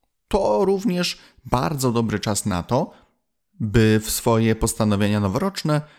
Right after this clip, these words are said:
włączyć plan na poprawę finansów. Zdecydowanie zalecam jednak, aby z tymi postanowieniami nie przesadzić. I to zarówno w sensie ilościowym, jak i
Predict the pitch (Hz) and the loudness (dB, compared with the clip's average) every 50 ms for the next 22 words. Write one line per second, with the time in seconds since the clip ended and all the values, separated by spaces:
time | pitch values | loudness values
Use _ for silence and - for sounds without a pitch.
0 | _ _ - - 95 107 143 175 208 226 220 208 208 185 170 - - _ _ _ | _ _ -10 -8 -4 -2 -2 0 0 0 0 0 0 -2 -2 -2 -10 _ _ _
1 | _ _ - - 208 202 196 202 196 196 208 - - 101 135 139 - 123 101 - | _ _ -2 -2 0 0 0 -2 -2 -4 -6 -8 -6 -4 -4 -4 -4 -6 -6 -2
2 | - 107 101 92 101 98 101 110 - - - 113 101 98 95 90 87 85 - - | -2 0 0 0 0 -2 -2 -6 -12 -4 -2 0 2 2 2 0 0 -2 -4 -6
3 | - - - - - _ _ _ _ _ _ _ _ _ _ _ _ _ - 110 | -8 -12 -18 -20 -20 _ _ _ _ _ _ _ _ _ _ _ _ _ -10 -8
4 | 107 104 117 - - 113 120 123 185 208 202 190 151 131 151 175 180 - - 170 | -4 -2 -2 -2 0 0 0 0 0 -2 -2 -2 0 0 -2 -2 -2 -2 -4 -4
5 | 165 170 165 160 175 160 160 - - - _ _ _ _ _ _ _ _ - 127 | -2 -2 -4 -2 -2 -4 -4 -6 -10 -18 _ _ _ _ _ _ _ _ -4 -2
6 | 135 143 139 147 143 139 - - 143 139 139 139 131 131 - 123 - - 131 127 | -2 0 0 0 -2 -2 -2 -2 -2 0 0 -2 -2 -2 -4 -6 -2 -2 -2 -2
7 | 123 113 117 117 120 123 127 127 131 131 131 131 - - - - - 214 214 - | 0 -2 -2 -2 0 0 -2 0 0 -2 -2 -4 -8 -10 -10 -6 -6 -4 -4 -4
8 | - 233 - - 214 127 107 98 85 87 - - - - _ _ _ _ _ _ | -4 -2 -2 0 0 0 0 0 -2 -6 -8 -10 -12 -12 _ _ _ _ _ _
9 | _ _ _ _ _ _ _ - 160 160 165 - 165 160 165 160 - - _ - | _ _ _ _ _ _ _ -2 -2 0 2 0 0 0 0 -4 -8 -14 _ -4
10 | 113 110 139 151 180 220 226 180 151 131 120 - - - 127 120 113 - - - | 0 2 2 2 2 0 0 0 0 -2 -2 -2 -2 -2 0 0 0 -2 -4 -4
11 | - - 220 214 165 123 - - - 104 95 87 85 92 110 139 156 - - _ | -2 -2 0 2 2 2 0 -2 -2 -2 -2 0 0 0 0 -2 -2 -6 -12 _
12 | _ 110 110 135 139 131 - - _ - 131 131 131 | _ -4 -2 -2 -2 -2 -6 -10 _ -4 -2 -2 -2